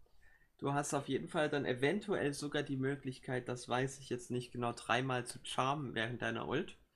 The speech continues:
Mittlerweile kann, du kannst es ja aktuell schon nutzen, deine Ult, um zweimal jemanden zu charmen, also R, E, kannst du jetzt schon zweimal procken.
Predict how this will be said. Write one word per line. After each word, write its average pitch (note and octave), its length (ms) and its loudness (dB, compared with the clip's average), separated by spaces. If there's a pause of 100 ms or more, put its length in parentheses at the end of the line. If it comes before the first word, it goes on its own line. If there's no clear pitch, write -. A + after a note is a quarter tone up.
(760)
Mittlerweile C#3+ 500 4
kann, D#3 300 -2
du B2+ 160 -4
kannst D#3+ 300 0
es - 40 -2
ja D3+ 160 6
aktuell C#3 380 0
schon D3 180 2
nutzen, D3+ 300 0
deine C#3 220 6
Ult, C3+ 360 6 (380)
um C3+ 120 8
zweimal C#3 540 8
jemanden F3 340 8
zu F3+ 160 0
charmen, F3+ 340 4
also C3+ 240 6
R, C3+ 440 8
E, C#3+ 260 6 (460)
kannst C3 260 -2
du C3 140 0
jetzt B2+ 260 2
schon B2+ 180 4
zweimal C3 440 2
procken. E3 420 0